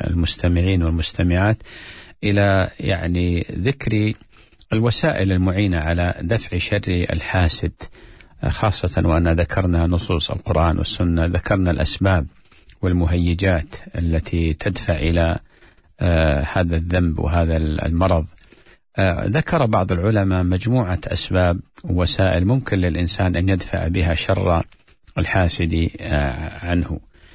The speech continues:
من ذلك، آه، كثرة التعوذ بالله تعالى من، من شره، واللجوء إلى الله سبحانه وتعالى.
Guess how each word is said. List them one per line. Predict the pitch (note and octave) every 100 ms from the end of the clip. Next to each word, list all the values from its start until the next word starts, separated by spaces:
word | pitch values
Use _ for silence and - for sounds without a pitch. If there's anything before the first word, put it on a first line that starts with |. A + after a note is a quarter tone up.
| - _
من | F#2+ G2 G2+
ذلك، | A2 D3 D3 - A2 - - _ _ - - _ -
آه، | F#2 F2 -
كثرة | C#3+ A#2+ G2 -
التعوذ | - - G2 A2 G#2+ F#2
بالله | F#2+ F#2 F2+
تعالى | F2 G2 F#2 G2+ F#2+ F2+
من، | F#2 G#2 A#2+ - - - -
من | F#2+
شره، | - G2 F#2 E2 D#2+ -
واللجوء | F2+ F2+ F#2 A2+ G#2+ - - - _ _ -
إلى | G2 F#2
الله | F#2+ F#2 E2
سبحانه | - D#2+ F#2 E2 E2
وتعالى. | D#2+ E2+ F2+ E2+